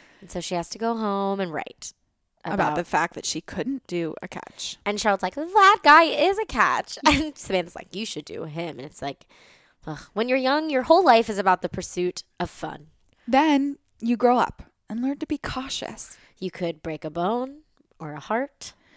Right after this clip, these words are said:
Speaker 2: You could, you look before you leap.
Speaker 1: And sometimes you don't leap at all.
Speaker 2: Because there's not always someone there to catch you.
Speaker 1: And in life,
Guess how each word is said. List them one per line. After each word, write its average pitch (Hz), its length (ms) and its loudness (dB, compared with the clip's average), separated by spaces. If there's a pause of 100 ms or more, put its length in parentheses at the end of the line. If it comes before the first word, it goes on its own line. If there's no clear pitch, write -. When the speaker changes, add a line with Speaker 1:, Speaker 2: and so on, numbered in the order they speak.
(1040)
Speaker 2:
You 180 200 -6
could, 202 400 2
you 226 200 2
look 277 440 8
before 285 320 0
you 294 160 0
leap. 262 360 -4 (480)
Speaker 1:
And 165 120 -16
sometimes 175 680 -8 (220)
you 170 80 -14
don't 170 220 -8
leap 180 320 -10 (180)
at 180 100 -10
all. 190 320 -10 (100)
Speaker 2:
Because 240 320 0
there's 269 220 2
not 247 280 -4
always 254 280 -4
someone 233 300 0
there 220 100 0
to 220 80 -2
catch - 340 -10
you. 156 280 -8
Speaker 1:
And 175 100 -8
in 180 100 -6
life, 247 480 -2